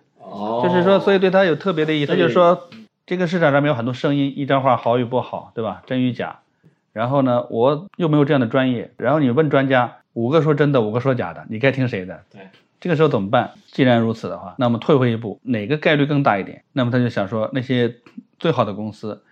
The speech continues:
Speaker 2: 最重要的专场的封面作品，
Speaker 1: 封面应该不错。
Speaker 2: 他们，他们应该是不错的。
Speaker 1: 嗯。
Speaker 2: <laughs> 于是呢，就买封面。所以这张是有特别的意义，就在于说，这是他一个收藏思路明确化，这个作为他的一个收藏策略的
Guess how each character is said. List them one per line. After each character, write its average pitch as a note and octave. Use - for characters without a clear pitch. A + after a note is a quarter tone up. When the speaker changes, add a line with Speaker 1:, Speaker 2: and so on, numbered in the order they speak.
Speaker 2:
最 E3+
重 D3+
要 C#3
的 A#2+
专 B2
场 G2+
的 A2+
封 C3+
面 B2+
作 A#2+
品， G#2+
Speaker 1:
封 G#2
面 -
应 B2
该 B2+
不 A2+
错。 -
Speaker 2:
他 C#3+
们， C3+
他 C3+
们 C3
应 A#2+
该 A#2+
是 A2
不 A2+
错 G#2
的。 G#2
Speaker 1:
嗯。 G#2
Speaker 2:
<laughs> -
于 C3+
是 C3
呢， C3
就 B2
买 A#2
封 -
面。 C3
所 -
以 C#3+
这 E3+
张 C#3+
是 C3+
有 B2
特 D#3+
别 B2+
的 C#3
意 C#3+
义， A#2
就 A#2+
在 A2
于 A2
说， A#2+
这 D3
是 C3+
他 C#3
一 D3
个 C3
收 E3
藏 C#3+
思 D#3+
路 C#3+
明 A#2
确 E3
化， C#3+
这 B2
个 A#2+
作 B2+
为 B2
他 B2
的 B2
一 A#2
个 A#2
收 C3
藏 C3
策 C3
略 A2+
的 F2+